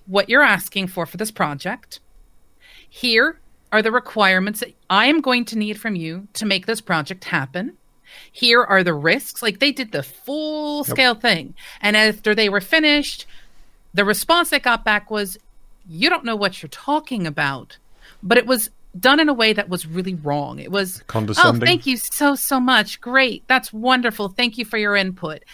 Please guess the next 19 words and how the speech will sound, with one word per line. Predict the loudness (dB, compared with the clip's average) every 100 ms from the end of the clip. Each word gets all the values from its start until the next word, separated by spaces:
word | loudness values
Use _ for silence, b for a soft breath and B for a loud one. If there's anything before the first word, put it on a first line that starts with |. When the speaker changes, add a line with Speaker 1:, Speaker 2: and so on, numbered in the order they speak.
| B B
Speaker 1:
And | 4
then | 6 4 0 _ _ _ _
they | 2
would | 2 0 0
get | 0 2 0 -4 -12 -12 -12
the | -6 -2 -2 -2 -2 -6 _ _
plan | 0 4 4 4 2
and | 2
everything | 2 0
else | -2 -2
like | -2
that, | -2 -2
and | -2 -2
it | -4 -10 _ _ _ _ -4
nowhere | 2 2 2 0
near | 0 2 2 2
included | 2 -2 -8 -8
the | -12
concerns, | -10 -6 0 2 4 2 -2